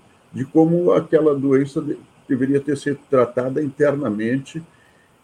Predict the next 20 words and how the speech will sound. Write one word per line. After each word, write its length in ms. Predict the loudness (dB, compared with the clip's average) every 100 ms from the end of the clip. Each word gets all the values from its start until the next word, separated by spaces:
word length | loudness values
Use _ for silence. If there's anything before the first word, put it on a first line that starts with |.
| _
e 300 | -2 0 0
na 140 | 0 0
burocracia 840 | 2 2 4 2 2 -2 -2 0
necessária 800 | 0 -2 -4 -6 0 0 2 -2
para 180 | 0 0
ganhar 380 | 2 -2 -2 -4
benefícios 720 | -4 -4 -4 -6 -8 -8 -8
determinados, 920 | -8 -2 -2 -2 -4 -4 -6 -8 -16 _ _ _ _ _ _ _
né? 240 | -10 -10 -10 _ _ _ _ _ _ _ _
Então, 480 | -14 -2 0 2 2
a, 480 | 0 2 0 0 -2
os, 320 | -2 -4 -6 -14 _
uma 220 | -2 0
doença 380 | 2 2 0 -2
comum 500 | -2 -2 0 -2 -2 -6 _ _
tem 200 | -4 -2
um 140 | 0 -2
tipo 320 | -2 -2 -2
de 100 | 0
benefício. 720 | 2 2 0 -2 -6 -6 -14